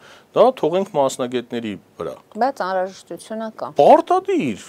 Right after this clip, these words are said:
Speaker 1: ո-, զարգանում ա, դե բերեք մենք այդ նույն թելով հեռախոսներից օգտվել, էլի, կլինի տենց, բայց հիմա հեռախոսներն ինչքան հնարավորություն ունեն, չէ՞։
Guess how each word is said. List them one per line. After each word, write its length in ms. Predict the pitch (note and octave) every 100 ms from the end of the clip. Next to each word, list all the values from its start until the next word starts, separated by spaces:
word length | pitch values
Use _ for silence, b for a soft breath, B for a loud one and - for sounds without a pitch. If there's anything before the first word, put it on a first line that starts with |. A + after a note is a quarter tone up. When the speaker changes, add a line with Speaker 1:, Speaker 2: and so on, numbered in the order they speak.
| -
Speaker 1:
ո-, 240 | A#2 B2+
զարգանում 720 | A#2 D3+ G#3 D4 D4+ D4+ A#3+
ա, 60 | A#2+
դե 180 | G2 B2+
բերեք 340 | D3+ A#3+ D4
մենք 220 | B3+ A#3+ A#3+ G#3 F3+
այդ 240 | E3 F3+
նույն 240 | G3 A3 F3+ D#3+ B B B _ - -
թելով 420 | - D#3+ G3 E3+
հեռախոսներից 760 | C3 D3 D#3 - D3 D#3 C#3+ -
օգտվել, 560 | F2+ - - D2+ G#2
էլի, 160 | G#3 C3+
կլինի 280 | B2 E3+ F4+
տենց, 360 | - G2 E2 - -
բայց 260 | G2+ A2+ -
հիմա 180 | G#3+ G3
հեռախոսներն 680 | F3+ F#3 F#3 F#3 G#3 G3
ինչքան 260 | F#3 - C4
հնարավորություն 800 | D3 A#2 A2 G#2 G#2 G2+ - F#2+
ունեն, 240 | F2 D2+ D#2+
չէ՞։ 140 | D3+